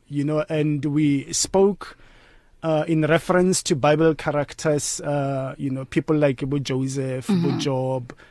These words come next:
Speaker 1: and so forth, gore, you know, they had to go through hardships
Speaker 2: Mm.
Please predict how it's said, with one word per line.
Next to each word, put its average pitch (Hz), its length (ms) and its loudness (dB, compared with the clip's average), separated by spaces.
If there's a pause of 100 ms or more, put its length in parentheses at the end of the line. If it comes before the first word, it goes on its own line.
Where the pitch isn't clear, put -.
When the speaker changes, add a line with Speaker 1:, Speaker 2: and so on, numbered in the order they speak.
(180)
Speaker 1:
and 139 180 0
so 151 220 0
forth, - 480 -8
gore, 147 160 -2
you 143 140 0
know, 147 160 0
they 147 380 0
had - 340 -4 (100)
to 196 100 -4
go 165 220 2
through 165 300 -2
hardships - 880 -4 (100)
Speaker 2:
Mm. 175 240 2